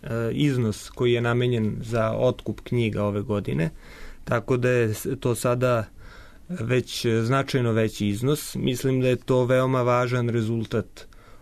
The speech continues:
ovog, e, mi-, našeg Ministarstva kulture i informisanja i da predstavlja veliko ohrabrenje i za bibliotekare i za, i za izdavače u Srbiji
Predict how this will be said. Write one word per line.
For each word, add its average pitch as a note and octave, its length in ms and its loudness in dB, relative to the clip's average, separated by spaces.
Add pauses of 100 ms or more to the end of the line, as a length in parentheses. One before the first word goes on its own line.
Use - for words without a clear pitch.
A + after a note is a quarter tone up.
(120)
ovog, G#2 480 -2
e, - 160 -2 (440)
mi-, A2 140 0
našeg A#2+ 360 0
Ministarstva A2 600 0
kulture A2 440 0
i G#2 40 2
informisanja B2+ 920 0
i C3 180 2
da B2+ 260 2
predstavlja C3 580 0
veliko C3+ 480 2
ohrabrenje B2+ 840 2
i A#2 80 0
za A#2+ 160 2
bibliotekare A#2 920 2
i C3 60 0
za, A#2+ 240 0
i C3+ 100 0
za A#2+ 120 2
izdavače A#2 640 2
u G2 60 0
Srbiji A2+ 580 0